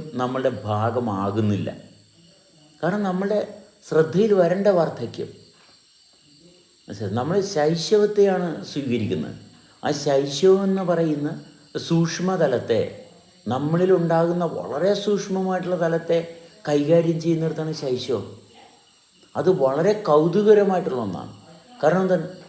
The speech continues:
വേറെ ഒന്നിനും സ്പർശിക്കാൻ പറ്റാത്ത, മറ്റുള്ള യാതൊരു സൃഷ്ടിക്കപ്പെട്ട വ്യവസ്ഥയുടെയും സ്വാധീനത്തിലല്ലാതെ നിൽക്കുന്നൊരു ഭാഗമാണ് ശൈശവത്തിൽ തെളിഞ്ഞു വരുന്നത്.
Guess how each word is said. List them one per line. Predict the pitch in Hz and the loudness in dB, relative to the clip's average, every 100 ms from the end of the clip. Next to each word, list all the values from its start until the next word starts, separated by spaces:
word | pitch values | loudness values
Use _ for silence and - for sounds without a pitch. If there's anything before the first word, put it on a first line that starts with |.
| - _ 123 | -20 _ 0
വേറെ | 143 156 175 131 | 4 4 4 2
ഒന്നിനും | 127 156 175 202 220 208 | 0 2 2 2 0 0
സ്പർശിക്കാൻ | - 175 160 175 165 170 156 | 0 -2 -2 -8 -2 0 0
പറ്റാത്ത, | 143 - 113 98 107 92 - - - - - - - | -2 -2 -4 -4 -4 -4 -6 -14 -20 -20 -20 -20 -6
മറ്റുള്ള | 131 143 175 175 180 | -4 -2 0 2 2
യാതൊരു | 151 135 131 139 156 185 | 2 2 0 -2 2 2
സൃഷ്ടിക്കപ്പെട്ട | 185 160 156 185 175 175 170 170 | 2 -2 -6 -6 -2 -2 -2 -2
വ്യവസ്ഥയുടെയും | 160 151 156 156 - 156 175 - - - - | 2 2 2 -2 -2 -2 -4 -6 -18 -20 -16
സ്വാധീനത്തിലല്ലാതെ | - 123 131 139 143 165 180 185 170 139 143 160 190 202 196 - - - - - | -2 2 2 0 0 0 0 0 -2 -2 0 2 2 4 2 0 -8 -16 -14 -4
നിൽക്കുന്നൊരു | 151 - 180 175 147 107 | -4 0 0 0 -4 -4
ഭാഗമാണ് | 139 151 147 147 147 143 | 0 2 2 0 0 -4
ശൈശവത്തിൽ | 135 123 120 143 131 135 117 | -2 -2 0 -2 -2 -6 -4
തെളിഞ്ഞു | 123 107 107 | -4 -2 0
വരുന്നത്. | 98 85 71 | -2 -4 -8